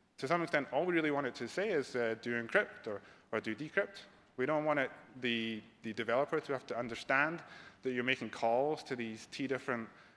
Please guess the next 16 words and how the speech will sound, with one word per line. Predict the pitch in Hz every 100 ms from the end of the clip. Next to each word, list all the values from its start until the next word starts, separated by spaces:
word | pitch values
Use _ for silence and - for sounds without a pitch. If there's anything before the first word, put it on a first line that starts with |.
| _
Dice | 110 131 -
nodes | 160 151 151 147 -
to | -
then | 123 117 113 110 - _ _ _ _ _ 120
regather | 123 131 123 120 127
these | 127 -
together | 117 131 147 147
to | 143
calculate | - 131 - 123
some | - 117 117 110 120
ephemeral | 110 117 113 101
key, | - 156
which | 147 -
we're | 117
gonna | 117
use. | 104 113 202 -